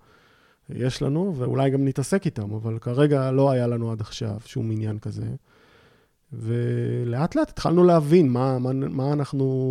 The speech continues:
רוצים לעשות. צירפנו חבר, אה, של דני ורם, אה, בשם משה זילברנגל, לקבוצה, וגם קרין וברק, ברק הוא, אה, אקס שלוש עשרה, אז, אה, גם, אה, מכיר את כל העניינים,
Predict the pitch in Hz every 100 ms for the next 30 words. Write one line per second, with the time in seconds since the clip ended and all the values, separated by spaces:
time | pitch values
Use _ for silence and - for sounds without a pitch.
0 | 127 123 - 135 127 - 110 - 120 -
1 | 135 - 117 123 123 123 120 120 117 120
2 | 123 110 117 117 120 110 107 110 101 120
3 | _ _ _ _ _ _ _ - 127 107
4 | - 117 110 - - 110 104 110 107 110
5 | 110 110 123 135 147 _ _ _ _ _
6 | _ - 110 107 - 120 - 101 104 110
7 | 127 131 139 127 135 120 110 117 127 117
8 | 113 117 127 135 131 123 120 117 120 120
9 | - 127 117 - 113 - 120 120 117 104
10 | 110 113 110 117 113 110 110 110 107 107
11 | 113 110 110 131 117 - - 120 117 113
12 | 117 127 127 127